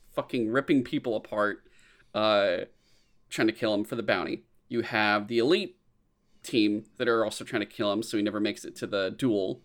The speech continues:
So it just ensures Marquis' victory. And you have,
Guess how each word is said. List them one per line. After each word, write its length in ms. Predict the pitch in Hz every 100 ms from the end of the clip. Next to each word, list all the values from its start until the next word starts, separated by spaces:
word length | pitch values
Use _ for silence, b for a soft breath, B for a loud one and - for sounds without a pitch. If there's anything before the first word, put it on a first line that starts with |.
| -
So 380 | - - 107 101
it 160 | - 120
just 200 | 120 -
ensures 440 | 90 - 110 107
Marquis' 300 | 120 113 107 104
victory. 460 | 87 87 95 90 - _ - _ _ -
And 480 | 110 113 110 113
you 200 | 107 123
have, 840 | 120 - 107 107 104 104 101 -